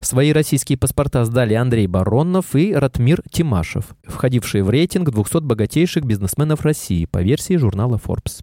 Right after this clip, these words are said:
Как рассказали изданию их знакомые, оба предпринимателя оформили процедуру выхода из российского гражданства в посольстве России на Кипре.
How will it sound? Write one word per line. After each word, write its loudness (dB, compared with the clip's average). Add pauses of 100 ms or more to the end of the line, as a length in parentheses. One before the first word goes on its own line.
(140)
Как -2
рассказали 0
изданию 0
их 0
знакомые, 0
оба -2
предпринимателя 0
оформили 2
процедуру 0
выхода 0
из 2
российского -2
гражданства 0
в -20
посольстве 0
России 0
на -2
Кипре. -6